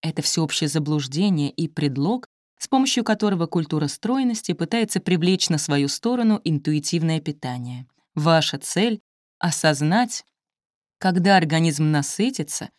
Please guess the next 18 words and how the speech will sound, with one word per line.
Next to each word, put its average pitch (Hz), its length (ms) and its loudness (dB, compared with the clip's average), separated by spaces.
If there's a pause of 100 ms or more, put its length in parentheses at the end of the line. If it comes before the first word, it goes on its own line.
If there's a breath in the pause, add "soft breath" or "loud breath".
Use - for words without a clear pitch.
(340)
и 180 100 0
научиться 214 440 2
воспринимать 160 640 0
его 165 160 -2
сигналы. 143 640 -2 (500)
Не 220 120 4
старайтесь 233 520 2
быть 147 240 -2
идеальными 156 760 2 (260 soft breath)
и 180 100 2
наслаждаться 170 720 0
каждым 190 420 0
кусочком, 151 600 -2
просто 262 380 0
ведите 165 400 -2
себя 151 260 0
естественно. 139 880 -4 (800)
Четвёртое. 160 760 0